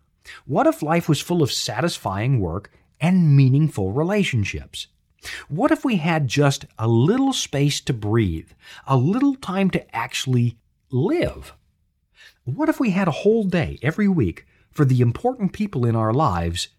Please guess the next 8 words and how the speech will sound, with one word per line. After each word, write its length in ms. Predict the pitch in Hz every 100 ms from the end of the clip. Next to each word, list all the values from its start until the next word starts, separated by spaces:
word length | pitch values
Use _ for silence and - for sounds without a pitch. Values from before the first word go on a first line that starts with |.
| _ _ -
and 200 | 107 95
for 100 | 101
God? 400 | 98 67 64 - _ _ _ _ - -
What 240 | 220 294
if, 200 | 214 202
instead 320 | 143 131 202 196
of 80 |
the 140 | 147